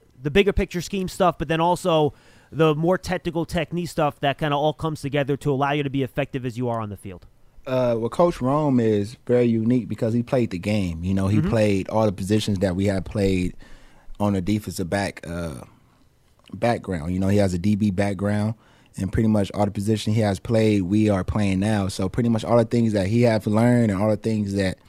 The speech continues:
Speaker 2: he have had to correct, he's pretty much allowing us to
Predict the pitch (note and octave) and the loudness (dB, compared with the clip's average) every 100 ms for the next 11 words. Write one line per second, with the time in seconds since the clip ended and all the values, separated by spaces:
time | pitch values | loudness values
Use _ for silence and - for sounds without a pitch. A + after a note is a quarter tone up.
0 | - - - - A#2 A2+ A2 G2+ G2 F#2+ | -20 -20 -20 -6 0 2 4 2 0 -4
1 | C3 G#2 F#2 - G2 A2+ - - G#2 G2 | -6 -6 -6 -4 2 2 2 -4 -8 -4
2 | A2+ G#2+ G#2+ F#2 - - - F#2+ G#2 G#2 | -2 0 0 -2 -6 -16 -8 -2 0 2
3 | G#2 G#2 - G2 E2 | 2 -2 -2 -2 -2